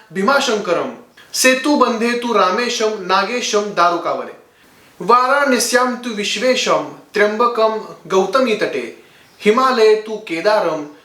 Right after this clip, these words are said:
घुष्मेशम च शिवालये, एतानि ज्योतिर्लिंगानि सायं प्रातः पठेन्नरः सप्तजन्म कृतं पापं स्मरणेन विनश्यति." मंडळी, या श्लोकांमध्ये वैद्यनाथाचं ठिकाण परळी असं दिसतंय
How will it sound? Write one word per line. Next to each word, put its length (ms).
घुष्मेशम 680
च 120
शिवालये, 640
एतानि 500
ज्योतिर्लिंगानि 1160
सायं 500
प्रातः 480
पठेन्नरः 880
सप्तजन्म 680
कृतं 420
पापं 480
स्मरणेन 720
विनश्यति." 600
मंडळी, 300
या 140
श्लोकांमध्ये 680
वैद्यनाथाचं 760
ठिकाण 360
परळी 560
असं 200
दिसतंय 340